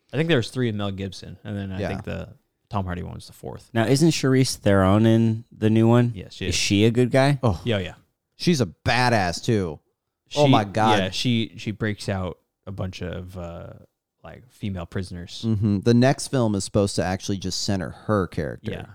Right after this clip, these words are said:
Speaker 1: on Furiosa.
Speaker 2: Which would be badass because Furiosa fucking kicks ass. And her, what she drives, dude, this should be an iconic vehicle, but it's not iconic enough, I, I don't think. Um, she drives a,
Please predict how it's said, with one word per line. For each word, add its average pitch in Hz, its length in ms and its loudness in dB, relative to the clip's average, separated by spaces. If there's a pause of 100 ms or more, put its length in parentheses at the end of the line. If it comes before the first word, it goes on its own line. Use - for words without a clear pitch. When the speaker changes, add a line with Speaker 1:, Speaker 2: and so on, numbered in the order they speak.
Speaker 1:
on 98 160 -8
Furiosa. 92 600 -8
Speaker 2:
Which 104 280 -4
would 101 140 -2
be 95 120 -2
badass 90 540 -2
because 95 280 -4
Furiosa 90 800 -2 (480)
fucking 87 440 -6
kicks - 320 -4
ass. 90 280 -2
And 95 140 -2
her, 104 180 0 (260)
what 117 200 2
she 165 220 2
drives, 196 600 4 (380)
dude, 123 300 4
this 196 180 6
should 135 200 2
be 117 140 6
an 110 60 4
iconic 107 480 4
vehicle, 113 380 4
but 101 140 4
it's 101 180 0
not 120 180 4
iconic 95 460 -2
enough, 90 260 -4 (100)
I, 92 160 -6 (100)
I 95 100 -4
don't 90 200 -4
think. 85 380 -4 (100)
Um, 82 400 -2 (580)
she - 220 0
drives 156 340 4 (140)
a, 107 220 2